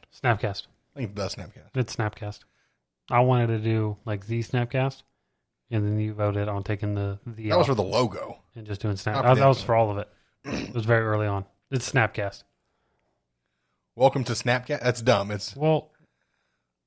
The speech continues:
Speaker 2: welcome
Speaker 1: anyway.
Speaker 2: to podcast. It's welcome to the
Speaker 1: Whatever.
Speaker 2: It's the Snapcast. It's gotta be.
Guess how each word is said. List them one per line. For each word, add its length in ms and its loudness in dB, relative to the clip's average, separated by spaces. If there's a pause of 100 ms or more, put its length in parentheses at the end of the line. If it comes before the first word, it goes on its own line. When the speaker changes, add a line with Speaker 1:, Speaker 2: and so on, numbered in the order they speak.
(220)
Speaker 2:
welcome 260 4
Speaker 1:
anyway. 20 -
Speaker 2:
to 80 0
podcast. 480 0
It's 100 0
welcome 200 4
to 120 0
the 400 0 (1800)
Speaker 1:
Whatever. 420 -6
Speaker 2:
It's 120 -20
the 200 -10
Snapcast. 640 -18 (100)
It's 100 -20
gotta 160 -2
be. 200 -16